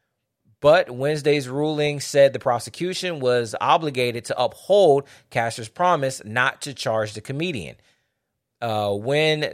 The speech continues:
the uncon-, when the unconditional charges deci-, charging decision is made publicly with the intent to induce action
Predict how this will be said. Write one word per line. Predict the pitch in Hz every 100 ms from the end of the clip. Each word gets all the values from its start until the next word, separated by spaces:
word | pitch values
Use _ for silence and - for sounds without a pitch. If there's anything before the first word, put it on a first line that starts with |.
| 123
the | 135 131 127 123
uncon-, | - 160 180 180 165 - 160 170 110
when | 110 117
the | 113 110 110 107 _ -
unconditional | 156 190 185 151 160 170 160 131
charges | - 190 220 160 143
deci-, | 131 - 226 220 - 117 - _ _
charging | - 156 170 180 156 151 147 - _ _ -
decision | 120 175 175 156
is | 127 120
made | 135 147 143 -
publicly | 180 175 180 - 170 160 _ _ _
with | 113 127 170 -
the | 151 143
intent | 131 127 - 202 190 - - 135
to | 147 -
induce | 131 120 135 175 185 -
action | 139 139 - 139 131